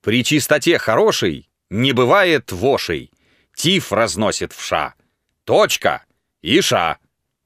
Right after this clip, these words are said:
Но комиссар уперся в плакат невидящими глазами. Он сидит на парте, странно раскачиваясь, и что-то бормочет.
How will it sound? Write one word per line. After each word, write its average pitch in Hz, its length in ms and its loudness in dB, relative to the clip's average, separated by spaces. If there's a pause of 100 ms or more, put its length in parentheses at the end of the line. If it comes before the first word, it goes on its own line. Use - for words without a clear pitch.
(680)
Но 117 200 -2
комиссар 151 440 2
уперся 147 560 0
в - 100 -12
плакат 117 420 0
невидящими 120 680 -2
глазами. 82 600 -4 (440)
Он 135 200 2
сидит 135 360 0
на 135 100 0
парте, 160 400 -2 (300)
странно 135 560 0
раскачиваясь, 110 880 -2
и 104 100 -6
что-то 139 340 -4
бормочет. 98 840 -4